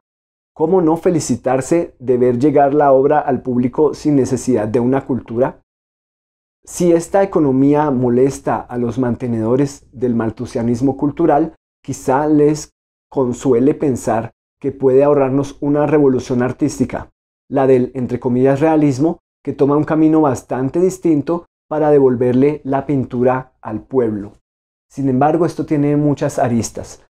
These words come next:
Devolverle la pintura al pueblo y democratizar la cultura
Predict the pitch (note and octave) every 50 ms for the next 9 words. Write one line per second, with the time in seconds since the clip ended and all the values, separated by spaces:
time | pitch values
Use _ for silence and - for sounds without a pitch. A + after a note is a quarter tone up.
0 | _ _ _ _ A#2+ B2+ B2+ B2+ B2 A#2+ B2 C3 C3+ C#3 D3 D3 D3+ C#3+ - D#3
1 | D3+ - - C#3+ D3 D3 D3 D3+ D3 D3 - D#3 D3+ C#3+ D3 D3+ D#3 E3+ F#3+ -
2 | _ _ _ _ _ _ _ _ _ _ A#3 E3 C#3+ C#3 C#3 C#3 C3 A2+ C#3 C#3
3 | C3+ A#2 - D3 C3 B2+ - B2 - C#3+ B2+ C#3 - C#3+ - F3+ D#3+ D3+ - D#3
4 | D3+ D3+ E3 E3+ E3 -